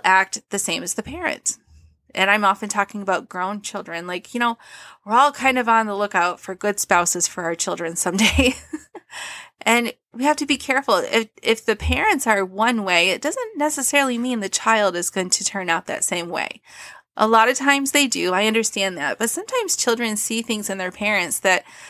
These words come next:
they have determined and that they will not do. And so give them the benefit of the doubt and don't put them into the same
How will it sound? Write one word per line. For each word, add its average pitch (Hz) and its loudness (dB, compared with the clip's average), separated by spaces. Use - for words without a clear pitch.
they 247 4
have 302 4
determined 202 0
and 190 -4
that 202 -2
they 196 4
will 196 2
not 190 0
do. 196 -4
And 220 2
so 254 2
give 254 -6
them 440 -6
the 392 0
benefit 349 0
of 294 -2
the 277 -4
doubt 233 4
and 233 0
don't 220 4
put 240 -2
them 233 0
into 233 -2
the 240 0
same 214 -2